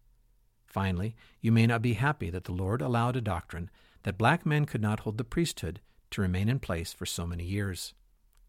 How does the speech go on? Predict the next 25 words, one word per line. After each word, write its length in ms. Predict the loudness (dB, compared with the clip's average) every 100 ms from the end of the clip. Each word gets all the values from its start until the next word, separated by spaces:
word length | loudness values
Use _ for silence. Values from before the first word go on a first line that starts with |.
| -20 -20 _ -20 -4
In 120 | 0
his 120 | 2
short 240 | 2 2 2
epistle 340 | 0 -4 -4
to 120 | -6
the 100 | -6
Philippians, 640 | -2 -2 -2 -6 -8 -10 -14 -20 _
Paul 180 | -2 -2
summarizes, 760 | 0 0 2 0 -2 -6 -12 -16 -20 _ _ _ -6
"That 180 | -4 2
ye 100 | 4
may 180 | 4
approve 420 | 2 0 2 2 0
things 320 | 0 2 2
that 100 | 0
are 120 | -2
excellent, 500 | -6 -10 -12 -12 -14 _ _ _ _
that 160 | -6 -2
ye 80 |
may 140 | 0 0
be 120 | -2
sincere 640 | -4 -4 -4 -2 0 -2 -2
and 120 | -2
without 260 | 0 0 -2
offense 500 | -4 -6 -8 -12